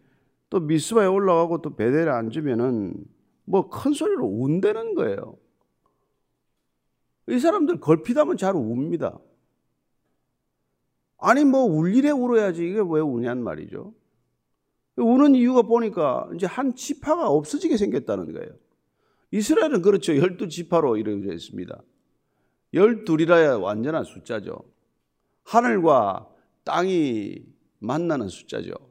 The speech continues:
하늘은 삼이요 땅은 사라서 삼, 사가 합쳐도 칠은 완전수요, 삼, 사가 곱해서 열둘도 완전수입니다.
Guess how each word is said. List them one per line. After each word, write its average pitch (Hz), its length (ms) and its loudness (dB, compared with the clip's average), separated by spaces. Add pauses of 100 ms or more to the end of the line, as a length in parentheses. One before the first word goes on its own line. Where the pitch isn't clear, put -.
(840)
하늘은 143 360 -2
삼이요 123 560 -6
땅은 131 280 -4
사라서 110 540 -8 (600)
삼, 196 340 -4
사가 151 600 -2 (200)
합쳐도 220 540 -2
칠은 240 360 -6
완전수요, 113 800 -4 (320)
삼, 180 280 -6
사가 135 340 -4
곱해서 151 420 -6
열둘도 202 540 -4
완전수입니다. 139 680 -10